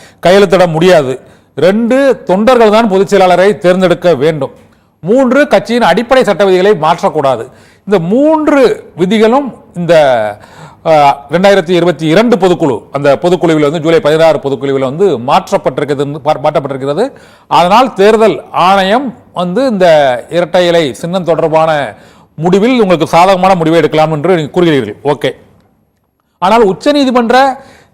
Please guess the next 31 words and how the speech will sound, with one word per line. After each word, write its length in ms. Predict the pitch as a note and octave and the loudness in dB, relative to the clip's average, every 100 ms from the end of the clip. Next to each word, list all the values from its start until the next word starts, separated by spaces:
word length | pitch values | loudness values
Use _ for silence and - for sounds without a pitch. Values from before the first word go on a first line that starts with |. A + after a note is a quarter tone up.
| _ | _
தீர்ப்பை 640 | - A#3+ C4 - A#3+ D#3+ - - - | -2 0 0 2 0 0 -8 -12 -8
இப்போது 680 | F#3 A3 G#3 A3+ C#4+ - | -4 0 2 2 0 -4
அது 220 | - F3+ F3 E3 D3+ B2+ A#2 | -4 -2 0 0 -2 -4 -2
தேர்தல் 320 | G#3+ A#3+ A#3 | 0 2 2
ஆணையத்தில் 360 | G#3 G3 G#3 G#3 | 2 0 -2 0
பதில் 240 | F#3 G#3 | 0 0
மனுவாக 380 | G3+ G3 G3 G3+ | 2 2 2 0
தாக்கல் 340 | E3+ G#3 A3+ | 0 0 0
செய்த 520 | E3+ F#3 F3+ B3+ E3+ - - _ _ - | 0 0 2 2 0 -8 -20 _ _ 0
தாங்களோ 500 | F#3 G3 E3+ G#3+ - | 0 2 2 2 0
அல்லது 300 | E3 F#3 F3 | 0 2 2
ராம்குமார் 460 | F3 G3+ F#3+ F#3 D#3 | 2 0 0 2 2
ஆதித்தனோ 500 | D#3+ D3 C#3+ F#3+ F3 - | 0 -4 -4 -4 -6 -6
அல்லது 320 | E3+ F#3 F#3+ | -2 2 2
ஓ 120 | F3 G3 | 2 2
பி 120 | F#3+ | 0
எஸ் 180 | E3 D3+ | -2 -2
தரப்பிலோ 520 | C#3 C#3 D#3+ G#3 - | -2 0 2 2 0
அல்லது 340 | D#3 D#3+ D#3+ E3 D#3 C#3+ C#3 B2+ B2 - - - - - - D3 - - _ _ _ _ - F3+ E3 - | -2 0 2 2 2 2 0 0 -4 -14 -18 -16 -18 -20 -20 -18 -18 -20 _ _ _ _ -4 -4 -4 -4
மற்றவர்கள் 420 | E3+ G#3 A3 G3+ | -2 2 2 2
தரப்பிலோ 320 | E3 D#3+ E3+ | 0 0 2
அது 200 | B3 G3+ | 2 2
தாக்கல் 280 | G3 G#3 F3 | 2 0 0
செய்யப்பட்டிருக்குதா 440 | F3+ F#3 F3+ D3 | 0 0 0 0
சார்? 140 | C#3 C#3 | 0 0
தேர்தல் 320 | F3+ G3+ F3+ | 0 2 2
ஆணையத்துல 240 | E3 G3 | 2 0
இந்த 340 | F3 E3 D3+ C#3+ | 0 2 2 2
நீங்க 180 | D3+ C#3+ | -2 -6
சொன்ன 260 | F3+ G#3 | -6 -4
விவரங்கள் 400 | F#3 F3 F#3+ F3+ | -2 -2 -2 -4